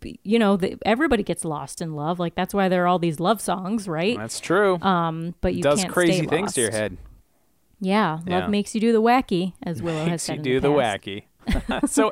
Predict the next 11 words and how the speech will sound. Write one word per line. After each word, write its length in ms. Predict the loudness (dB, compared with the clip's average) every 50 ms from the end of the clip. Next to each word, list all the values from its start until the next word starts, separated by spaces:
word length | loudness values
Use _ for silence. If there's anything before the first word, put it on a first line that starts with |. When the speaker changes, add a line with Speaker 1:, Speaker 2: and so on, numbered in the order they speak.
| 2
Speaker 2:
eloquently 680 | 2 2 4 4 2 0 0 0 -2 0 -2 -4 -4 -4
put. 340 | -2 0 0 2 2 0 -2
<laughs> 0 |
Speaker 1:
So 480 | -6 -12 -16 -16 -14 -4 0 2 2 2
eloquent. 680 | 2 0 -2 -2 -4 -4 -2 0 2 2 2 2 0 -2 -4 -6 -6 -4 -6
<laughs> 80 | -6 -6 -8 -12 -8 -6 -6 -6 -6 _ -14 -20 -20 -20 -20 -20 -20 -20 -20 -14
So, 640 | -10 -2 4 6 8 8 8 8 6 6 4 2 0 0 2
um, 800 | 2 4 4 4 2 2 0 0 -2 -2 -4 -4 -6 -6 -8 -12 _ _ 0
yeah. 320 | 2 2 2 2 0 -4
So 180 | -4 -2 0 0
anyway, 680 | 2 4 4 4 4 4 4 2 2 0 -2 -4